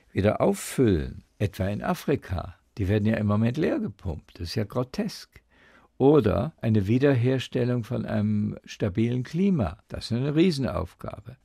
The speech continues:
Aber jedenfalls eine regenerative statt eine destruktive Raubbauwirtschaft. Oder dann haben wir angeguckt,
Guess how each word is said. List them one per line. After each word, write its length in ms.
Aber 560
jedenfalls 760
eine 340
regenerative 1080
statt 380
eine 300
destruktive 1040
Raubbauwirtschaft. 1300
Oder 380
dann 220
haben 140
wir 140
angeguckt, 600